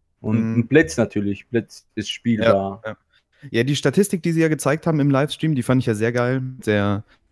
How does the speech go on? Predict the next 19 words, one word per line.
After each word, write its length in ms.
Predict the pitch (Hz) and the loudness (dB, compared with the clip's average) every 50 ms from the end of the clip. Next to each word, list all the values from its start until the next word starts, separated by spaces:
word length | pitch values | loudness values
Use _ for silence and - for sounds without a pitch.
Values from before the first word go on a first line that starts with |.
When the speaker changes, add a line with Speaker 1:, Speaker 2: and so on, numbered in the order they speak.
| _ _ _ _ _ - | _ _ _ _ _ -2
Speaker 2:
ähm, 500 | - 101 98 98 98 98 95 - - - | 0 2 2 2 2 0 0 -2 -4 -4
mit 140 | 98 101 - | -4 -2 -2
der 80 | 104 | 0
Glockenkurve 440 | 101 113 110 - 120 120 117 113 113 | 2 2 0 2 2 2 4 4 4
drin 280 | 113 104 110 113 110 107 | 2 2 2 4 4 4
nach 220 | 104 104 110 - | 4 2 2 0
dem, 360 | - 123 117 113 113 113 - - | 0 0 0 0 0 -2 -4 -8
nach 240 | - - 98 104 107 | -6 -4 -2 -2 0
der 120 | - 120 - | -2 -2 -2
Verbesserung 400 | - 113 117 113 113 113 113 107 | 0 0 0 0 0 0 0 2
der 80 | 107 | 2
Hitboxen, 520 | 120 117 - - 110 107 - - 123 123 127 | 0 0 0 -2 -2 -2 -2 -2 -4 -2 -2
mit 200 | 123 107 101 - | -2 -2 -2 0
der 260 | - 101 101 95 92 104 | 0 2 2 2 2 0
Speaker 1:
Mhm. 20 | |
Speaker 2:
Headshot-Rate 680 | 110 113 110 110 110 - - - 98 98 95 - - 95 | 0 -2 -2 -2 -4 -4 -4 -2 0 0 0 0 -2 -2
der 120 | 95 92 | -2 -2
einzelnen 260 | 95 95 - - 98 - | -4 -4 -4 -4 -4 -4
Operator. 500 | 104 - - 110 110 107 - 117 113 | -4 -2 -2 -2 -2 -2 -2 -4 -6